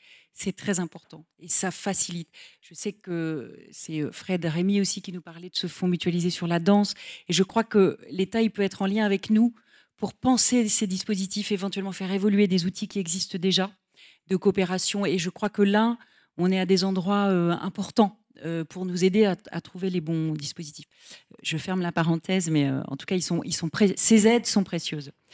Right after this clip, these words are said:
Euh, donc, euh, qu'est-ce que je, alors, sur la question des métiers de la diffusion, tu disais de comment on accompagne. Alors, c'est vrai qu'en fait, euh,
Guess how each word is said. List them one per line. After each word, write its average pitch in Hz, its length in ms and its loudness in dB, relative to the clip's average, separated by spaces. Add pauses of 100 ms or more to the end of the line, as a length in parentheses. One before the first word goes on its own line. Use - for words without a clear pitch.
(460)
Euh, 160 760 2
donc, 214 340 2
euh, 196 200 8
qu'est-ce - 280 -2
que 226 140 -6
je, 175 880 -4
alors, 180 260 4
sur 269 300 8
la 247 100 6
question 247 300 4
des 226 140 8
métiers 226 320 8
de 240 60 0
la 240 60 2
diffusion, 226 400 6
tu 233 140 4
disais 202 200 6
de 202 100 10
comment 214 220 6
on 208 60 6
accompagne. 202 320 6 (380)
Alors, 170 180 6 (640)
c'est 214 140 -4
vrai 285 140 0
qu'en 240 140 4
fait, - 540 2 (140)
euh, 175 920 0